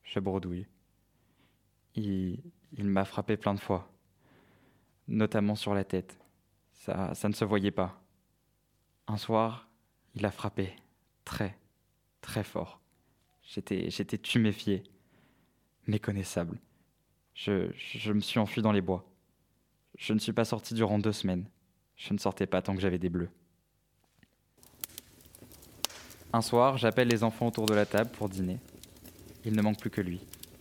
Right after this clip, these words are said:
Il n'arrive toujours pas. Comme il est tard et que je ne veux pas que les petits soient fatigués le lendemain, je les sers. Le plat est chaud. Tout à coup, les pneus de son camion se font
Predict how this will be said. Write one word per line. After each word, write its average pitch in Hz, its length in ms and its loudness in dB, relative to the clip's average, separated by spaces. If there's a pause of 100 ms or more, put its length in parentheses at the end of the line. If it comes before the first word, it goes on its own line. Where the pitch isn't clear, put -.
(380)
Il 101 80 2
n'arrive 101 280 4
toujours 95 280 -6
pas. - 180 -8 (960)
Comme 107 160 2
il 104 60 4
est 107 120 6
tard 131 260 6
et 113 80 4
que 113 100 2
je 104 80 2
ne 110 80 4
veux 104 120 2
pas 120 120 2
que 113 140 -2
les 104 80 4
petits 107 260 -4
soient 110 180 0
fatigués 110 380 0
le 110 80 4
lendemain, 104 400 4 (540)
je 107 100 0
les 98 140 4
sers. 95 360 -4 (520)
Le 107 100 2
plat 98 160 2
est 95 60 2
chaud. - 220 -6 (1800)
Tout - 160 -10
à 107 80 4
coup, 131 340 2 (1040)
les 120 120 4
pneus 127 200 4
de 120 80 2
son 117 160 2
camion 123 280 6
se 123 120 2
font 117 160 2